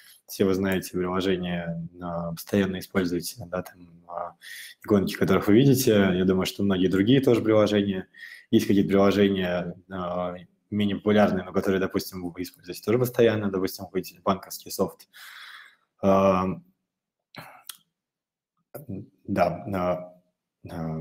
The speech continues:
можно тоже вспомнить, а, а, с чего все начиналось. В две тысячи восьмом году, а, Apple запустила,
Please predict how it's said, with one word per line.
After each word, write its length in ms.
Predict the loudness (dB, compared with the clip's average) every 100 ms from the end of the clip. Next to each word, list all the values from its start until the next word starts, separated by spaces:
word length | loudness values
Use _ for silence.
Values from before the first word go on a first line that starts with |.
| -8 -12 -20 _ _ _
можно 400 | 0 0 2 -4 -6
тоже 220 | -2 -2
вспомнить, 560 | -2 0 2 2 -2 -2
а, 400 | 0 2 0 -2 -6 -8 -4
а, 680 | -2 -2 -2 -2 -2 -4 -8 _ -20 _
с 80 | 0
чего 160 | 2
все 160 | 2 0
начиналось. 540 | 0 4 6 6 2 -2
В 40 |
две 100 | -2
тысячи 220 | -2 0
восьмом 280 | 0 0 -2
году, 560 | 0 4 4 4 0 -6
а, 220 | -4 -4 -2
Apple 220 | 0 0
запустила, 840 | -4 -2 -4 0 0 2 -2 -4